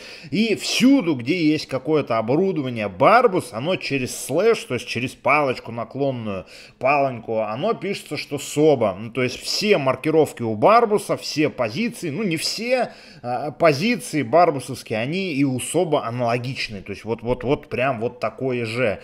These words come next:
Поэтому, возможно, это воспрянувший из пепла, м, бренд Soba обрёл себе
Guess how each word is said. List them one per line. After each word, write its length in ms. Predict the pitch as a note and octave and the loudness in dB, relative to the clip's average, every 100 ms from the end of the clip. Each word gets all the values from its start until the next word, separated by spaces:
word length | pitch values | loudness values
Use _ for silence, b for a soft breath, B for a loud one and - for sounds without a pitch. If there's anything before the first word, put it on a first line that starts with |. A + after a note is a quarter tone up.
| B B B | B B B
Поэтому, 800 | - G#2 B2 F3+ F#3+ G3+ G3+ G3+ | -10 -4 -2 -2 -2 -4 0 -2
возможно, 1000 | B2+ C#3+ D3 C3+ G3+ A#3+ G3 G3 G3 F#3 | 0 2 2 0 2 4 2 2 2 2
это 720 | F3+ F#3 - E3+ E3+ D#3+ C#3+ D3 | 2 0 2 2 4 2 0 -4
воспрянувший 1120 | B2 D3+ C#3+ - D3+ F3 F#3 E3+ D#3 - D3+ | 0 0 0 -4 -2 0 0 0 -4 -4 -4
из 380 | D3 F3 E3 - | -4 -6 -8 -10
пепла, 840 | - E3 F#3+ - D#3 D#3 D3+ C#3+ C3 | -10 -2 0 0 2 2 4 0 -2
м, 280 | D3 C#3+ B2 | -8 -8 -4
бренд 500 | C3+ D3+ F3+ D#3+ - | 0 2 2 0 -6
Soba 840 | - - D3+ E3 G#3 G3 G#3 G3+ | -12 -8 -2 2 4 6 6 6
обрёл 720 | D#3+ C#3 C#3+ C3 F3 F3+ E3+ D3+ | 2 0 -2 -2 -2 0 -2 -4
себе 640 | - C3 C3 D#3+ D3+ | -8 -10 -6 -2 -2